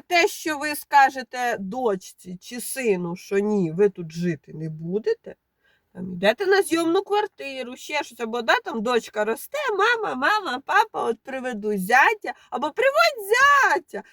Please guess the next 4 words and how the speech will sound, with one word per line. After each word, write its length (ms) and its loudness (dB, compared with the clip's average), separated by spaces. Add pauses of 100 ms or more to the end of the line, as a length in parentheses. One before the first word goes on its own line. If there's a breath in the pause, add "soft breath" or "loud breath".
(100)
давай 460 0 (100)
внуків». 1080 2 (120)
І 200 -4
що 500 2